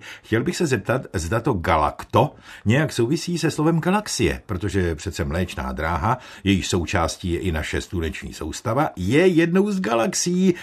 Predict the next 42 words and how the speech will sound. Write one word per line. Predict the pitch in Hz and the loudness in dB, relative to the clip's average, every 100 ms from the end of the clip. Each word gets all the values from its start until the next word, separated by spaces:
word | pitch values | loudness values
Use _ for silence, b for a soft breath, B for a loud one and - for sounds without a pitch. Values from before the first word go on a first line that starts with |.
| B | B
které | - 147 120 | 0 2 4
v | 107 | 2
noci | 151 - | 0 0
vidíme | 113 123 143 143 127 | 0 0 2 2 2
nad | 110 107 | 0 -2
našimi | 113 - 104 80 | -2 0 0 0
hlavami. | 78 67 65 62 B B B B | 0 0 -2 -6 B B B B
S | 85 90 | -4 0
díky | 160 220 - 202 | 2 2 4 4
za | 139 | 4
případnou | 95 165 160 143 101 | 0 -2 0 2 2
odpověď | 87 113 143 135 135 135 B B | -2 -4 0 2 2 0 B B
i | 101 | 0
za | 92 104 | 2 0
celý | 110 90 | 0 -2
váš | 78 - | -2 -6
pořad, | - 165 165 160 B - | 0 2 2 -2 B 0
Miroslav | 117 123 - - | 2 2 -4 -4
Randa, | 90 85 78 - | -2 -2 -4 -2
Plzeň. | 76 62 62 53 - b b b b b b b | -2 -2 -8 -10 -18 b b b b b b b
Takže, | 139 117 - - | 2 2 -4 -4
pane | 95 90 | 0 0
docente, | 80 - 67 71 | 0 -4 -6 -6
jak | 67 113 165 - | -4 -2 -2 0
je | 202 | -2
to | 208 208 | 0 -6
s | - | -2
tou | 123 90 | 0 2
Mléčnou | 78 82 - 90 67 | 2 -2 -2 -4 -2
drahou? | 71 64 - 58 57 B B B B B B _ - | -4 -4 -6 -10 -12 B B B B B B _ -8
Nebo | 71 76 | -4 -2
dráhou? | 82 69 62 58 127 165 185 208 - | 0 0 0 -2 -6 -4 -4 -6 0
Mě | 131 | 2
vlastně | 180 190 175 147 | 4 2 0 0
od | 90 | 0
dětství | 90 180 - 196 | 2 2 2 -2
zajímá, | 135 143 160 160 | 2 2 2 0
proč | 160 156 | 0 -2
se | - | 2
jí | 156 | 2
říká | 156 160 170 | 2 0 2
Mléčná. | 156 127 92 71 - 80 69 67 | 4 4 2 0 -6 -4 -2 -4